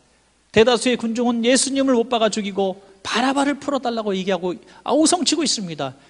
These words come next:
그때 여러분들은 과연 어떻게 말하시겠습니까? 동조는 하지 않겠지만 침묵하지 않겠습니까? 오늘 그래서 우리는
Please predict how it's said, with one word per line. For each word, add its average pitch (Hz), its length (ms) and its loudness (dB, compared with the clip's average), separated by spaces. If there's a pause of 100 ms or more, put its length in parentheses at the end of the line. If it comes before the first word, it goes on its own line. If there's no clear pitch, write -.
(120)
그때 165 360 0
여러분들은 139 600 -4 (760)
과연 170 280 -6
어떻게 220 680 -2 (380)
말하시겠습니까? 170 960 -6 (1080)
동조는 214 560 4
하지 214 220 2
않겠지만 214 600 0 (460)
침묵하지 262 680 0
않겠습니까? 165 720 -8 (1300)
오늘 277 220 6
그래서 277 280 2
우리는 269 420 -2